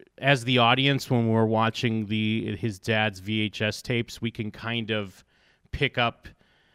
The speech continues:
his mental state and how, like, we, like, I like that Luke,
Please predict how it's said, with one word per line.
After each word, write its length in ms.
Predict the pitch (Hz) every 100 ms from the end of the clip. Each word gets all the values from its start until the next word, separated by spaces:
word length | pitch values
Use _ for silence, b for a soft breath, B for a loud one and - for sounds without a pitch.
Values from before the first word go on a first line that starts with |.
| _ _ -
his 440 | 131 117 107 95
mental 460 | 113 117 123 147 131
state 640 | - 151 165 160 - - 101
and 240 | 113 110
how, 560 | 101 117 110 107 104 - _ _ _ _ _ -
like, 160 | 131
we, 320 | 123 160 - -
like, 220 | 143 147
I 80 | 151
like 260 | 160 190 180
that 160 | 175
Luke, 480 | 127 135 196 220 -